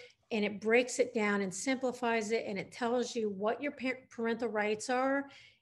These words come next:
It tells you why we need the Parents' Bill of Rights,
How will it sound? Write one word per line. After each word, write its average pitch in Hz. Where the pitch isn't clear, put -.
It 214
tells 226
you 214
why 196
we 269
need 262
the -
Parents' 247
Bill 233
of 233
Rights, 226